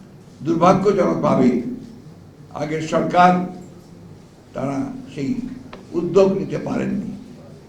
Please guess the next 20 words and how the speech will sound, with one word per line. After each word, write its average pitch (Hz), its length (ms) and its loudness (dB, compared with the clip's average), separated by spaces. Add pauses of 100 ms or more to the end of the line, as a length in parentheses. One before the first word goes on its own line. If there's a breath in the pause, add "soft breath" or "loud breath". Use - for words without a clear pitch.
(1080)
এটা 190 280 0
খুব 226 140 4 (680)
স্বাভাবিক 202 440 4
ছিল, 190 200 -2
এই 170 100 -2
জন্যে 185 220 0 (600)
যে - 60 -10 (100)
আগের 208 300 2
সরকার 190 320 4
নিজেদেরকে 180 380 -2 (100)
মনে - 200 -2
করতেন - 300 -2 (440)
যে - 160 -10
তারা 151 160 2
ভারতের - 500 -2
কাছে - 240 -4 (840)
অনেকখানি 180 720 0 (720)
ঋণী 196 220 2 (880)
এবং 147 220 -4 (1800)
তারা 151 200 -2